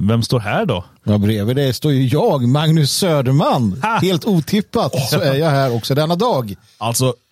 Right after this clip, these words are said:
Speaker 3: på en tisdag.
Speaker 2: Ja.
Speaker 3: Och hela vetenskapsrådet är samlat.
Speaker 1: Ja.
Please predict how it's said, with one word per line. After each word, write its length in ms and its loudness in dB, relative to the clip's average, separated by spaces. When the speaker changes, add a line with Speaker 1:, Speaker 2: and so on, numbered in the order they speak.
Speaker 3:
på 120 0
en 80 -2
tisdag. 520 -6
Speaker 2:
Ja. 200 -4
Speaker 3:
Och 120 0
hela 380 0
vetenskapsrådet 920 -2
är 60 2
samlat. 560 -2
Speaker 1:
Ja. 80 -2